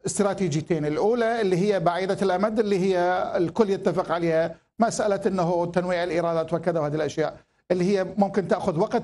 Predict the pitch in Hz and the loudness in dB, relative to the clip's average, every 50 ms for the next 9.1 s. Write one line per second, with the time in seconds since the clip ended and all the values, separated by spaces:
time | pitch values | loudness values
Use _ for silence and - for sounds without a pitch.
0 | - - _ _ _ _ _ _ 220 208 202 226 247 262 254 226 208 202 180 247 | -4 -12 _ _ _ _ _ _ 0 2 2 0 0 0 0 0 0 2 0 0
1 | 214 214 196 - - - 156 - 214 196 196 196 190 196 - _ _ _ _ _ | 0 0 0 0 0 -2 0 0 0 2 2 -2 -4 -8 -14 _ _ _ _ _
2 | _ 214 208 208 190 160 202 247 254 240 226 214 214 220 - - - - _ _ | _ 2 2 2 2 2 2 2 2 0 0 2 2 0 0 -2 -6 -14 _ _
3 | - 208 202 214 208 214 - 208 196 196 196 185 185 175 175 277 302 269 262 226 | 0 2 2 2 0 0 0 0 2 2 0 0 0 2 2 2 2 2 0 2
4 | 208 190 170 185 - 180 147 185 175 170 170 160 - - 147 156 135 113 107 101 | 0 2 0 0 -2 -2 -2 -2 0 0 0 -2 0 -2 -2 0 0 -2 -4 -4
5 | - _ _ _ _ _ _ _ - 185 185 185 233 262 262 277 247 254 247 240 | -6 _ _ _ _ _ _ _ 0 0 2 2 2 2 2 0 0 0 0 2
6 | 226 226 208 214 208 - - 220 240 247 254 240 220 170 233 226 220 202 190 208 | 2 2 2 2 2 2 2 2 2 2 0 0 0 0 0 0 0 0 2 0
7 | 202 202 - - - 220 226 220 196 175 170 170 147 120 - - _ _ _ _ | 0 0 -2 0 0 2 2 2 0 -2 -2 -4 -4 -6 -6 -12 _ _ _ _
8 | - - 330 339 254 - 254 254 240 247 247 220 - 220 208 - 220 208 185 139 | -2 0 0 0 0 0 0 0 2 0 0 0 0 0 0 0 0 -2 -2 -4
9 | - - | -6 -12